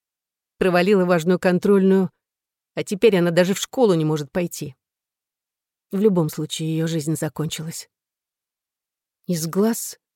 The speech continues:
хлынули слезы. Из груди вырвались рыдания. «Тори! Дорогая, с тобой все в порядке?» В дверях появилась Диана. Тори покачала головой.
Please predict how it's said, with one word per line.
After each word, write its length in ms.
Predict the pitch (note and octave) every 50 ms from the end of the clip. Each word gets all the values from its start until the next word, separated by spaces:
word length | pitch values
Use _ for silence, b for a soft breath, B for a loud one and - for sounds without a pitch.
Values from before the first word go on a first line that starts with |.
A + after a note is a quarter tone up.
| _ _
хлынули 540 | - - - E3+ F3 F3+ F#3 F#3 F#3 F3+ F#3
слезы. 500 | - - E3 D#3 D#3 D3+ C#3+ D3+ D#3+ - _ _ _ _ _ _ _ _ _ _ _ _ _ _
Из 180 | - D#3 C#3+ D3
груди 380 | D3+ E3 F3 D#3+ D#3 F3 E3+
вырвались 480 | D#3 D3+ E3 D#3+ D3+ D#3 D#3+ D3+ - -
рыдания. 640 | D#3+ E3 D3+ C#3+ E3+ E3 E3+ F3+ F3+ F3 F3 - - _ _ _ _ _ _ _ _ _ _
«Тори! 560 | - D#3+ F#3+ A#3 C4 C#4 B3 G3 E3 D3 - _ _ _ _ _ _ _ _ _ _ _ -
Дорогая, 500 | F#3+ G3 G3 G3 F#3 G#3+ A3+ G#3+ F#3 F#3
с 80 | -
тобой 260 | - F#3+ F3+ G3 G#3
все 200 | F#3+ - A#3 B3+
в 40 | B3
порядке?» 580 | - C#4 C#4 C4+ A#3 G3+ - - - E3 D3 - _ _ _ _ _ _ _ _ _ _ _
В 80 | - D#3+
дверях 400 | C3+ D3 E3 E3 F#3+ G#3+ G#3 -
появилась 440 | - F#3 F3+ F#3 F#3 G3+ G#3 F#3+ E3
Диана. 600 | D#3 D#3 F#3+ G3 F3+ D#3+ C#3+ C3+ C3 C#3 C#3+ - _ _ _ _ _ _ _ _ _ _ _ _ _ _ _ _ _ _ _ _ _ _ _
Тори 220 | - G#3 F#3+ F#3 F#3+
покачала 540 | - - - F#3+ F3+ - - F#3 F3 E3+ D3+
головой. 520 | E3 E3+ E3 E3+ D#3+ D#3+ E3 D#3+ -